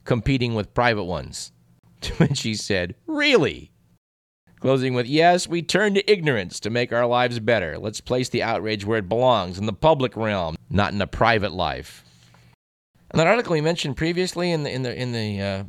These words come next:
program about seventy state parks to shut, looking at a list of state parks t-, slated to close, it's, it's astonishing. Samuel P. Taylor State Park in Marin, the Salton Sea State Recreational Area,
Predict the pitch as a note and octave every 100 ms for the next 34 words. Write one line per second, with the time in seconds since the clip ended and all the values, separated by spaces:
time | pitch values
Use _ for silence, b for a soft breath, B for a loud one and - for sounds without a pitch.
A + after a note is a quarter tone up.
0 | - - _ C3+ D3+ D3+ D3 C3 B2+ B2
1 | - - D3 D3 C#3+ B2+ - C#3 C#3 -
2 | - C#3+ - A2 - C#3 D#3 - F#3 E3+
3 | B2+ A2 A2+ F3 G#2+ F2 - E2 - -
4 | B2+ - C3 A#2 - - - - - C3
5 | B2 G2+ - D3+ D#3 G#2 G#2 A#2+ - -
6 | G2+ - - - G3+ C3 - - - -
7 | _ _ _ _ _ _ - - B2 C3+
8 | D3 C3+ A2 C3+ B2+ - C3 C3+ D3+ F#3+
9 | - _ _ _ _ _ - A#2+ B2 -
10 | A#2+ A#2+ A2+ A2 A2+ B2+ D#3 G2+ - C3
11 | C3+ B2 A2 - C3 D3+ E3 - B2+ A2+
12 | A#2+ A2+ A#2 B2+ C3+ B2 A#2+ B2 C#3 F3